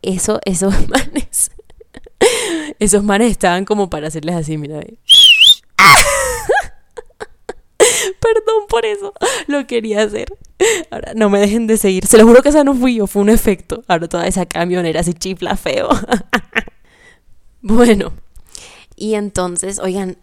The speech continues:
el avión delicioso, o sea, el mocho de tu vida, la siesta de tu vida para los que no son costeños.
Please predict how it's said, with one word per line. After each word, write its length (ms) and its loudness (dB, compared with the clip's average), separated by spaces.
el 180 -2
avión 440 -4
delicioso, 1160 -4
o 60 -8
sea, 440 -8
el 360 -4
mocho 640 -4
de 160 -4
tu 140 -6
vida, 360 -6
la 140 -8
siesta 640 -2
de 160 -8
tu 140 -10
vida 340 -10
para 220 -16
los 200 -10
que 200 -14
no 180 -8
son 240 -6
costeños. 1080 -8